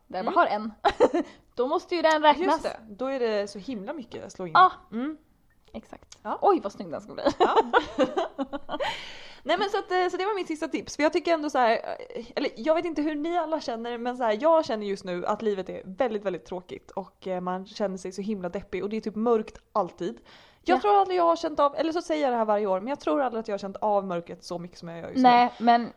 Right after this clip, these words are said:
Speaker 1: det är fler som säger det.
Speaker 2: Okej, vad bra.
Speaker 1: Det är extra illa i år.
Speaker 2: Ja, visst är det det.
Speaker 1: Ja.
Speaker 2: För att jag är så här, ja, visst, jag brukar tycka det är jobbigt att det blir mörkt, men jag brukar inte vara så här. Alltså, det känns som att jag går runt i en konstant
Speaker 1: Mm.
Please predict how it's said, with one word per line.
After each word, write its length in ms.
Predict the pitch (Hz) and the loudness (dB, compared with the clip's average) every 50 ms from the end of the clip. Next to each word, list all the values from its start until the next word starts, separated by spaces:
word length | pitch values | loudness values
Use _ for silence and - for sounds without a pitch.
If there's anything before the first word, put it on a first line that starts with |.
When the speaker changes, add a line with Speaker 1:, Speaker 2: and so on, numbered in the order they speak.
| _ | _
Speaker 1:
det 200 | - - 208 254 | -14 -6 0 0
är 60 | 240 226 | 0 0
fler 200 | - 220 196 196 | 0 -4 -4 -4
som 180 | - - 196 | -6 -10 -8
säger 180 | 208 180 175 165 | -6 -6 -6 -6
det. 120 | 160 - - - | -6 -8 -4 0
Speaker 2:
Okej, 240 | 240 233 233 220 190 | 0 0 0 0 -2
vad 120 | 190 190 | -2 -2
bra. 140 | - - - - | -2 -4 -4 0
Speaker 1:
Det 160 | 285 - - | 0 0 0
är 80 | - 247 | -2 -6
extra 360 | - - - - - 202 208 | -10 -10 -14 -4 0 0 0
illa 220 | 202 196 196 185 | 0 0 0 0
i 40 | 180 | 0
år. 160 | 175 156 - 220 | 0 0 4 4
Speaker 2:
Ja, 80 | 320 | 4
visst 280 | 330 392 349 - - - | 4 4 2 2 2 4
är 180 | 320 302 277 | 6 6 6
det 80 | 254 208 | 6 4
det. 80 | 196 247 | 4 4
Speaker 1:
Ja. 140 | 208 175 | 4 2
Speaker 2:
För 140 | - - 277 | 2 0 0
att 80 | 254 302 | 2 4
jag 120 | 320 311 | 2 2
är 40 | 311 | 4
så 80 | 311 240 | 2 0
här, 60 | 214 | 0
ja, 200 | 220 254 254 262 254 | 2 2 0 0 0
visst, 200 | 262 254 254 247 | -2 -6 -6 -8
jag 80 | 226 | -6
brukar 220 | 226 240 233 226 190 | -4 -6 -6 -6 -10
tycka 220 | - - - 208 | -14 -10 -6 -6
det 60 | 202 | -4
är 20 | 196 | -4
jobbigt 280 | 196 196 185 180 175 180 | -4 -6 -6 -8 -10 -8
att 80 | 175 | -10
det 60 | - | -8
blir 120 | 180 196 202 | -6 -4 -2
mörkt, 500 | 220 240 247 254 254 254 247 - - - | 0 4 4 4 4 2 0 -6 -16 -8
men 220 | - 214 214 208 208 | -2 -2 0 2 2
jag 140 | 208 208 208 | 0 0 2
brukar 340 | 214 220 214 - 220 - 226 | 2 0 0 0 -6 -6 -4
inte 300 | 214 185 175 - - 269 | -4 -4 -4 -4 -6 0
vara 200 | 226 208 180 - | 0 0 0 0
så 100 | - 185 | -6 -12
här. 340 | 175 - 302 339 320 233 - | -10 -4 0 2 2 4 4
Alltså, 200 | - 247 247 240 | 2 0 0 -2
det 80 | 247 | -4
känns 180 | 247 - 330 294 | 0 0 0 2
som 60 | 277 | 2
att 60 | 269 | 2
jag 100 | 262 254 | 2 2
går 100 | 226 233 | 2 2
runt 200 | 226 233 214 202 | 2 2 0 -2
i 40 | 196 | -4
en 80 | 185 180 | -6 -6
konstant 600 | - 175 175 - - - 190 175 175 165 160 170 | -8 -8 -10 -8 -4 -4 -2 -2 -2 -4 -2 -2
Speaker 1:
Mm. 260 | 240 226 220 202 208 | 0 0 0 -2 -4